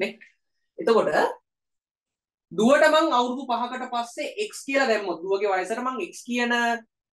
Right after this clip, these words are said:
සලකුණ දැම්මොත්, ම්? මම ඒ වගේ තුන් ගුණයක් කියන්නේ තුනයි X නේ. එකක් X නම් තුනක් තුනයි X නේ.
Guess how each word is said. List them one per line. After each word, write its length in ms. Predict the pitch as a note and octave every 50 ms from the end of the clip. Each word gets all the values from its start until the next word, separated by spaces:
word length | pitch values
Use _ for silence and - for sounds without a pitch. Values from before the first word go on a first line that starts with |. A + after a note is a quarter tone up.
| _ _ -
සලකුණ 400 | F#3+ F3+ G3 G#3 G#3+ A#3+ A#3 A3 F3+
දැම්මොත්, 380 | - - F3 G#3+ A#3 A#3 A#3 - _ _ _ _ E4+
ම්? 160 | F#3 - - - - _ _ _ _ _ _ _ _ _ _ _ _ _ _ _ _ _ _ _ _ _ _ _ -
මම 220 | - - G#3 C4 C4+
ඒ 160 | C#4 C#4+ C#4+ D4
වගේ 260 | D4 C#4+ D4 C#4 -
තුන් 140 | A#3 A#3 B3+ C4+
ගුණයක් 340 | D4 D4 C#4+ C#4+ C#4 C4+ -
කියන්නේ 300 | - B3+ B3+ E4 F#4+ G#4+
තුනයි 320 | - E4 D#4 E4 D#4+ D#4+ D#4+ D#4+
X 120 | D#4+ - A#3+ A3
නේ. 120 | A3 - - _ _ _ _ _ _ _ _ _ _ _ _ F3+
එකක් 300 | D#3+ F#3 F3 F3 - E3+ E3
X 120 | E3 - F3
නම් 220 | F#3+ C#4+ F4+ -
තුනක් 240 | - F#3 G3 A#3+ - -
තුනයි 340 | - G3+ A3 A#3 B3 B3+ B3
X 160 | B3 - -
නේ. 80 | B3 -